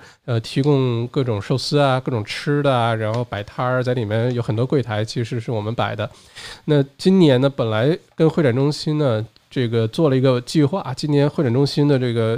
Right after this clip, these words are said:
各种大的活动，呃，这个列表也给我们了，让我们提前去做准备。现在所有都取消了，并且会展中心可能会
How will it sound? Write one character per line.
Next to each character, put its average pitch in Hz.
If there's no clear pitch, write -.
各 160
种 113
大 151
的 123
活 -
动， 131
呃， -
这 131
个 127
列 156
表 120
也 113
给 113
我 123
们 104
了， 113
让 131
我 -
们 113
提 139
前 131
去 135
做 143
准 -
备。 113
现 -
在 151
所 -
有 151
都 131
取 -
消 107
了， 123
并 135
且 123
会 139
展 110
中 120
心 123
可 117
能 107
会 113